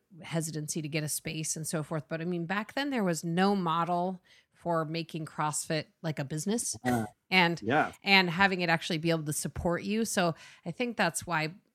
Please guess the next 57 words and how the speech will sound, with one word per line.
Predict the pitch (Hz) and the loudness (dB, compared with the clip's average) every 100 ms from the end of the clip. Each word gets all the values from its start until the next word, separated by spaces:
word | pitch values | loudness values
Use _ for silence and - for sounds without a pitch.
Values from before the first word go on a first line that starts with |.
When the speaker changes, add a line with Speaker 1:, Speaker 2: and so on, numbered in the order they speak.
| _ - | _ -6
Speaker 1:
you | 175 | -4
know, | 156 151 - | -4 -8 -10
a | 165 | -6
lot | 170 202 | 0 2
of | 175 | 2
us | 151 151 - - | 2 0 -4 -6
were | 156 151 147 - | -4 -4 -6 -10
more, | 175 165 165 | -8 -6 -6
you | 180 | -6
know, | 165 151 185 196 - | -6 -8 -14 -18 -10
a-, | 196 - _ | -8 -8 _
all | 254 302 247 | 2 4 4
of | 170 | 4
us | 160 - | 2 0
started | 175 156 147 | -2 -2 -2
it | 147 | -4
as | 147 147 | -4 -6
a | |
hobby | - 190 180 160 147 | 0 4 4 2 0
because | 147 156 147 | -2 -2 -2
of, | 139 - | -4 -8
it | 190 | -6
was | 160 | -4
something | - 160 151 147 | -2 -2 -2 -4
we | 147 | 0
loved. | 165 165 151 156 - - - 170 | 4 4 2 -4 -12 -20 -16 -4
And | |
it, | 160 139 185 | -4 -4 -8
it, | 160 - | -8 -8
I | 170 | -8
think, | - 185 - | -6 -8 -8
took | 185 170 | -8 -6
us | - | -4
all | 160 147 | -2 0
varying | 165 165 160 | 2 4 4
amount | 156 151 156 - - - | 2 2 0 -2 -8 -8
of | 170 | -8
time | - 170 165 151 | 0 4 4 2
to | |
realize, | 147 151 147 147 - | 0 0 0 -2 0
"Oh, | 190 160 | 0 0
this | 170 - | -2 -4
can | - 196 170 | -2 0 2
and | 156 156 | 2 0
is | 156 | 0
a | 147 | 0
business, | 156 147 147 143 | 0 0 0 0
and | 151 143 135 _ _ _ | -2 -2 -4 _ _ _
we | 165 | 0
need | 156 | 2
to | 147 | 4
run | 151 139 | 2 2
it | |
like | 147 | -2
a | 143 | 0
business." | 151 135 - - - | 0 0 -4 -8 -10
<laughs> | - - _ _ 226 | -16 -16 _ _ -6